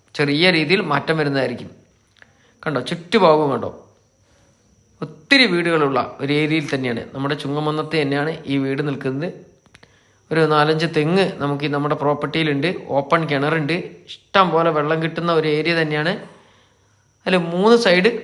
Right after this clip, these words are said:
മതിൽ കെട്ടിയിട്ട് ഇനി ബാക്ക് വശം മാത്രമാണ് മതിൽ കെട്ടാനുള്ളത്.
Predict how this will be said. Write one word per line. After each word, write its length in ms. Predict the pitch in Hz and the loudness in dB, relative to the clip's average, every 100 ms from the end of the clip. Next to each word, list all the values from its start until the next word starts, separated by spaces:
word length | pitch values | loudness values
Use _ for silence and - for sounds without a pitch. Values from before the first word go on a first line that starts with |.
| 151 | -2
മതിൽ 200 | 151 175 | 0 2
കെട്ടിയിട്ട് 380 | 180 151 156 160 185 143 | 2 2 -2 -2 -4 -6
ഇനി 120 | 151 135 | -4 0
ബാക്ക് 320 | 139 147 - | 2 0 -2
വശം 220 | 165 165 156 | -2 0 -2
മാത്രമാണ് 400 | 151 160 180 160 156 | -2 0 0 0 0
മതിൽ 180 | 135 143 156 | -2 0 0
കെട്ടാനുള്ളത്. 480 | 143 139 123 107 | 0 -2 -2 -6